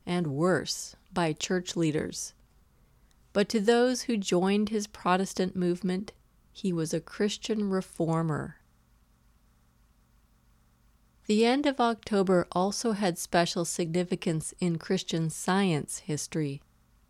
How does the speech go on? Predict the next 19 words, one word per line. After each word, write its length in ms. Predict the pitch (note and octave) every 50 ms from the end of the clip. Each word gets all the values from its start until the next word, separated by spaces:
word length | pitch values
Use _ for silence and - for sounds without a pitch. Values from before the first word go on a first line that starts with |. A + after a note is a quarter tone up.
| _ _ _ _ _ _ _ _ _ _ _ -
The 80 | F#3+ E3+
very 320 | D3+ F3+ F3+ F3 F3 F3
first 540 | - - - G3 F#3+ F#3 G3 - - - -
Christian 420 | - G#3 F#3+ - - G#3 F3 F3+
Science 480 | F3 - G3 F#3 F3+ E3+ E3+ E3+ - -
church 380 | - - - G#3+ G#3+ G#3+ - - -
edifice, 640 | E3+ D3+ D3 D3 - - D#3 D#3 E3 - - - _ _ _ _ _ _ _
built 320 | - E3+ E3 D#3+ D#3+ - -
in 280 | - F#3 E3+ D#3+ E3 - - -
eighteen 480 | E3+ D#3+ D#3+ - - - F3 E3+ E3 -
eighty-six 840 | - E3 D#3 D3+ D3+ D#3 - - - - G3 E3+ E3 - - - - -
in 240 | - F3 E3 D#3 - -
Oconto, 800 | - D#3+ D#3 - - - F3 F3 F3+ F3 - G#3 E3 D#3 D#3 -
Wisconsin, 880 | D3+ D3 D3+ - - - - F#3 G3 G3+ G#3 - - - C3+ C#3+ D3 _ _ _ _ _ _ - _ -
was 260 | F#3+ G#3 G#3+ G#3 -
dedicated 680 | - G3 E3+ D#3 D#3 D#3 - - E3+ D#3 D3 D3 - -
on 220 | - E3 D3+ D3
Reformation 800 | D3+ D3 D3 - - E3 D#3 D3+ D3+ D3+ C#3+ - - D#3 D3 C#3+
Sunday. 580 | - - D#3+ D3 C#3+ C#3 D3 - - - E3+